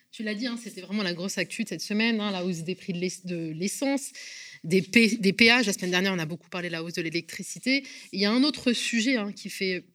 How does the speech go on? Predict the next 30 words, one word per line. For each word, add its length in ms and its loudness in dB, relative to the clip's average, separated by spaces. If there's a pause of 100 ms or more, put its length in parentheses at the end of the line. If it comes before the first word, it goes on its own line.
(140)
beaucoup 280 0
de 100 -2
bruit 260 6
aussi, 520 2
du 140 -6
moins 180 -2
depuis 380 -2
le 100 0
mardi 400 -4
dui-, 280 -4
dix-huit 360 -4
janvier 300 0
dernier, 480 4 (380)
puisque 260 -4
les 160 2
sénateurs, 580 -4
hein, 120 -6
on 20 -8
le 80 -10
rappelle, 300 -6
ont 80 -6
voté 280 -4
un 160 -2
amendement 440 2
à 20 -8
la 80 -8
proposition 640 -8
de 120 -4
la 160 -4
loi 340 0